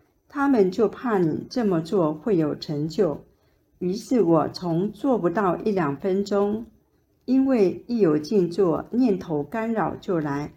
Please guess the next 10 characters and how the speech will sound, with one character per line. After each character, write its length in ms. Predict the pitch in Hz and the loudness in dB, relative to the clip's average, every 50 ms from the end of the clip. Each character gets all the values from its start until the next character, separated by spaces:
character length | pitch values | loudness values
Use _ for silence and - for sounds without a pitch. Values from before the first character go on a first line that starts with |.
| _ | _
坐 180 | - 247 226 185 | -6 -2 -2 0
不 140 | 160 160 147 | 0 0 -2
住。 380 | 151 - 202 165 135 - - - _ _ _ _ _ _ _ _ _ _ _ _ _ _ _ - | 0 2 2 2 2 0 -6 -14 _ _ _ _ _ _ _ _ _ _ _ _ _ _ _ 0
到 180 | 269 262 233 | 2 2 2
后 240 | 226 - 269 233 202 | 2 0 2 4 4
来 240 | 175 165 156 151 151 | 4 4 2 0 -2
坚 320 | - - 269 254 247 254 | -2 -2 0 2 2 2
持 260 | 254 - - 160 156 | 0 0 -2 -2 -2
下 320 | 165 - - - 208 175 165 | -2 -6 -4 -2 -2 0 0
来， 320 | 160 151 143 147 156 - | 0 -2 -2 -4 -6 -8